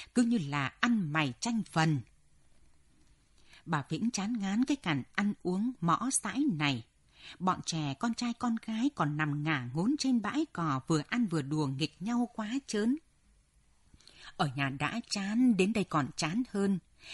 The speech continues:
Chỉ cái gặp được người hợp cảnh hợp chuyện, tâm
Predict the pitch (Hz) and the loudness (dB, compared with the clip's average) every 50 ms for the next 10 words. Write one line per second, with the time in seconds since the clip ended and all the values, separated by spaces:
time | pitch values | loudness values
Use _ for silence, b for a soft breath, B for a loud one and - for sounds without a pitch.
0 | B B B - - 170 143 - - 170 170 202 240 214 156 - - 160 - - | B B B 4 4 4 4 2 -2 -4 -2 0 0 0 -2 2 2 0 0 0
1 | - 147 170 160 - - 143 139 147 156 151 151 147 143 131 - - 160 151 - | -2 0 0 0 0 0 -4 -2 0 0 2 2 0 0 -2 0 0 0 0 -2
2 | - - 165 156 151 139 135 107 156 175 151 - - - - 165 156 147 - 143 | -4 -2 0 0 2 0 -2 0 0 -2 -2 -2 -4 -2 0 2 2 0 0 -4
3 | - - 233 226 214 185 | -2 0 2 2 2 2